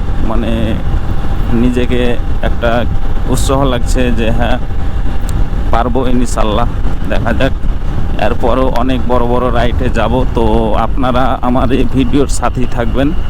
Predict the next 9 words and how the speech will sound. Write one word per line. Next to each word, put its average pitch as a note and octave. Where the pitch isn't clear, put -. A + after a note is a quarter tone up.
তাহলেই A#2+
হবে। B2
আর G#2
চ্যানেলটিকে B2
সাবস্ক্রাইব B2
করে B2+
রাখবেন। G2+
তো G2+
আপনাদের B2